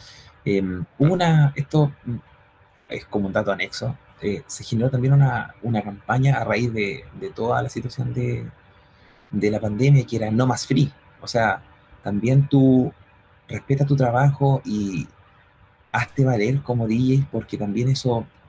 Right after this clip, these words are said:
termina igual influyendo en toda la escena.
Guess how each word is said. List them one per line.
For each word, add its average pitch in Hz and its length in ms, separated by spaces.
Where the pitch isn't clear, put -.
termina 110 380
igual 143 540
influyendo 135 1040
en 95 340
toda 143 220
la 147 80
escena. 135 400